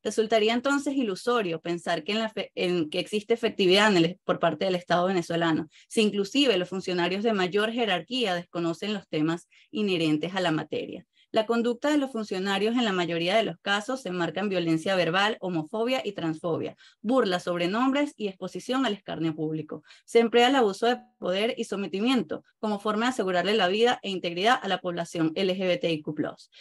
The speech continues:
El Estado no ha implementado medidas ni políticas de formación para proteger y reconocer los derechos de las personas L G B T I Q plus, mucho menos ha investigado ni sancionado los casos en cuestión.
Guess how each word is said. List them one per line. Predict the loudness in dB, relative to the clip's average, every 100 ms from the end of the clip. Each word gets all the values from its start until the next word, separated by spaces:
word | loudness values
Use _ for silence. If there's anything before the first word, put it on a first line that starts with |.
| -4
El | 0 0
Estado | 2 4 6 6
no | 4
ha |
implementado | 2 0 2 0 2 0 0 -2
medidas | 0 -4 -4 -4 -2 -4 -6
ni | -8
políticas | -4 -4 -4 -2 -2
de | -2
formación | -2 -2 0 4 4 2 -6 0
para | 2
proteger | 4 4 2 0 0
y | 2
reconocer | -2 -2 -4 -2 -4
los | -4 0
derechos | 0 0 0
de | -4
las | -4
personas | -8 -6 -4 -4 -4
L | -2 -2 0
G |
B | 0 0
T | 0
I | -4
Q | -4 -8
plus, | -8 -10 _ -20 -2
mucho | 0 2 6
menos | 6 6 0 -4
ha | -4
investigado | 0 -2 0 2 6 6 4
ni | 2
sancionado | -2 -4 -2 0 2 2
los | -2 -6
casos | -10 -6 -6
en | -6
cuestión. | -10 -12 -14 -14